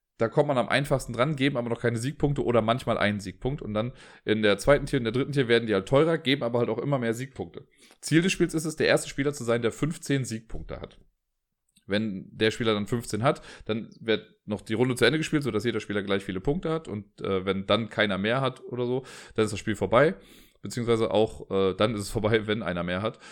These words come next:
Dann gewinnt entweder der, der mehr Punkte hat, also fünfzehn oder mehr Punkte. Bei einem Gleichstand gewinnt dann der, der weniger Karten hat, glaub ich. Und, äh, ja, im Prinzip ist es das schon.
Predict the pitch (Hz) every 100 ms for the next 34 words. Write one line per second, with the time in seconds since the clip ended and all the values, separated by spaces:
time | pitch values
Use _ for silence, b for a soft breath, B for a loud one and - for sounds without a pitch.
0 | B - 110 107 95 107 107 107 104 98
1 | 92 90 139 160 151 147 85 92 110 -
2 | 92 92 82 82 127 135 131 B B -
3 | 110 101 104 135 - 131 123 104 113 117
4 | 107 101 104 107 104 101 90 87 104 110
5 | 90 87 - 87 - 73 - - 57 73
6 | - b b b b b b _ 110 107
7 | 107 107 104 101 - - - 95 92 92
8 | 80 98 117 131 127 - 82 101 135